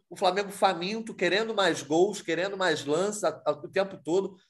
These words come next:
marcando em cima basicamente a partida inteira, obviamente no final do jogo o desgaste e também a, a questão de se poupar um pouco mudam essa, essa,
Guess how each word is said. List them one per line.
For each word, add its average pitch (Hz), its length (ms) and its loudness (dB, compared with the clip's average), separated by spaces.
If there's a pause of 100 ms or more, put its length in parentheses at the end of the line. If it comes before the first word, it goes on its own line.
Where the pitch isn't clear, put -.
(120)
marcando 160 380 0
em 185 60 -6
cima 202 340 -2
basicamente 190 680 2
a 180 40 -2
partida 170 380 -4
inteira, 156 360 0
obviamente 147 420 0
no 143 60 -12
final 139 260 -6
do 123 80 -8
jogo 127 340 -6 (300)
o 135 80 -10
desgaste 135 600 2
e 117 60 -6
também 127 340 0
a, 110 200 0
a 113 60 -2
questão 127 240 -10
de 123 60 -12
se - 120 -14
poupar 127 560 0 (180)
um 123 140 -10
pouco 135 300 -4
mudam 175 580 2
essa, 170 220 2
essa, 143 440 0